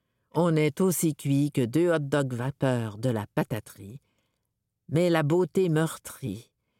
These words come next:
et l'espoir tenace qui caractérise Hochelaga Maisonneuve continue de me trotter dans la tête longtemps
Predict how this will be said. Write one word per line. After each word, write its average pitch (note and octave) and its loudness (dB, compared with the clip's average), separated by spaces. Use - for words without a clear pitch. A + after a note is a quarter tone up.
et D3 2
l'espoir F3 0
tenace E3+ 0
qui C#3 -2
caractérise E3 0
Hochelaga B2 0
Maisonneuve A2 -2
continue D#3+ 2
de C#3 -2
me A#2+ -4
trotter D3+ -2
dans D3 -4
la B2+ -2
tête - -8
longtemps A2 -4